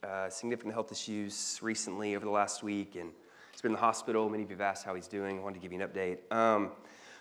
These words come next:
looked like last week, for the most part, he was on the mend slowly, but in the last twenty-four hours, he's taken a pretty significant step back. And so let's continue to pray for him.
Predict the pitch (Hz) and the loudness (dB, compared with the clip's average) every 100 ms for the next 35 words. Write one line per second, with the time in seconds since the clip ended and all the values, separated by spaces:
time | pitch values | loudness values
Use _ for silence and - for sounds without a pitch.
0 | - 160 170 139 147 147 147 143 139 139 | -2 4 6 8 10 8 8 2 2 0
1 | - - - 117 117 120 - 123 113 107 | -10 -20 -8 -2 2 2 2 0 0 -2
2 | 98 104 107 98 98 104 127 139 113 110 | -2 0 0 0 -2 2 6 8 8 6
3 | 117 110 - 123 113 110 104 98 101 104 | 2 0 -2 4 8 8 6 2 0 2
4 | 107 107 107 - 113 104 104 101 95 92 | 4 4 4 2 -2 -2 2 2 2 0
5 | 101 - 98 95 92 101 92 - 87 98 | -8 -6 -6 -6 -8 -8 -8 -8 -4 -4
6 | 95 98 87 80 - 90 - 92 87 82 | -4 -8 -10 -8 -6 -8 -4 -2 0 -2
7 | - - - 90 - 101 95 92 90 - | -6 -12 -14 -8 0 2 4 2 -2 -8
8 | - - - - - - - 120 180 151 | -18 -20 -20 -20 -18 -6 -2 6 8 8
9 | - 160 151 151 139 147 147 165 190 | 8 10 10 10 6 8 10 10 8